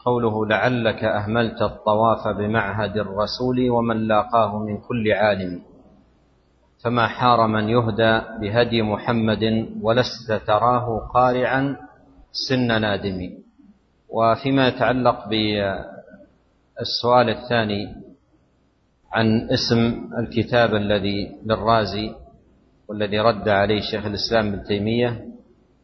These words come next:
وأيضًا اسم الكتاب ل-، الذي لشيخ الإسلام في الرد على الرازي،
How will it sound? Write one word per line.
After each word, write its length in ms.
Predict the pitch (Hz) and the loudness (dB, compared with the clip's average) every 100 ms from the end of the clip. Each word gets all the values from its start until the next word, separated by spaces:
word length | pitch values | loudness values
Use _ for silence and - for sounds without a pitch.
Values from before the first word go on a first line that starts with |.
| _ - | _ -2
وأيضًا 840 | 110 110 107 110 127 123 113 113 | 4 4 4 0 0 0 0 -2
اسم 500 | 123 - 113 110 113 - | -4 -4 -2 -2 -4 -10
الكتاب 540 | 110 95 104 117 113 101 | -12 -10 -4 0 0 0
ل-، 120 | 101 | -2
الذي 500 | 101 98 104 107 101 | -2 -2 0 0 0
لشيخ 260 | 95 113 107 | 0 -2 -2
الإسلام 640 | 101 - 107 110 110 110 - - | -2 -2 0 2 2 -2 -12 -14
في 40 | - | -6
الرد 280 | 101 110 98 | -2 -2 0
على 180 | 98 98 | -2 -2
الرازي، 540 | 95 110 101 107 117 | 2 2 0 -4 -8